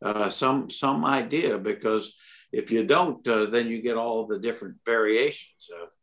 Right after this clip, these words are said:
"Oh, he's this, he's that, he's this." Well, you, you know, he's thinking this, he's thinking, well, you don't know. How about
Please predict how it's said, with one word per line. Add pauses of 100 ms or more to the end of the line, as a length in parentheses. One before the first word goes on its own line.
(440)
"Oh,
he's
this,
he's
that,
he's
this." (140)
Well,
you, (200)
you
know, (280)
he's
thinking
this,
he's
thinking,
well,
you
don't
know. (520)
How
about